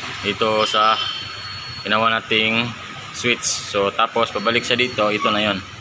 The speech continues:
Ayan. Hininang natin, mga paps, boss. Tapos yan. Yan yung dalawang diode natin. So, nawala na yung, ano, mga paps, boss, yung,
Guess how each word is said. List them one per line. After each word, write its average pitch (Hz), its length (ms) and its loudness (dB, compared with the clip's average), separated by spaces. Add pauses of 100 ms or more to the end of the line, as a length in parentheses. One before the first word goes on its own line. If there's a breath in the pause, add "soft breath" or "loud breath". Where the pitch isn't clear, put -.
(680)
Ayan. 95 200 -2 (400)
Hininang 104 400 0
natin, 113 160 -2
mga 113 160 2
paps, 117 240 -4
boss. 113 240 -2
Tapos - 240 -8
yan. 95 160 0 (640)
Yan 127 160 4
yung 131 400 2
dalawang 113 560 4
diode 107 400 2
natin. 107 400 2 (160)
So, 120 400 4
nawala 127 400 4
na 135 80 4
yung, 135 200 2
ano, 131 240 4
mga 127 120 0
paps, 120 160 0
boss, 113 160 0
yung, 120 400 2